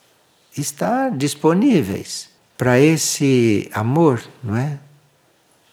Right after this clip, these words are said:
Descer até nós, encontrar aquela semente, encontrar aquela identidade nossa,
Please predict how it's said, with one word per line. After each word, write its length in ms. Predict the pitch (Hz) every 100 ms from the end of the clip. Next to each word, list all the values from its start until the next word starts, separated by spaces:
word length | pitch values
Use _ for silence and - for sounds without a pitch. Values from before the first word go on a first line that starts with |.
| _
Descer 460 | 101 110 - - 135
até 240 | 120 -
nós, 720 | 104 113 151 156 - - - _ _ _ _ _ _ _
encontrar 720 | 117 123 - 120 107 127 127 123
aquela 340 | 117 113 104
semente, 880 | - - 101 120 131 123 110 - 107
encontrar 560 | 107 107 107 - 120 113
aquela 480 | 107 - 107 101
identidade 1040 | 98 98 107 117 - 95 82 110 107 95 101
nossa, 720 | 92 104 107 - - 98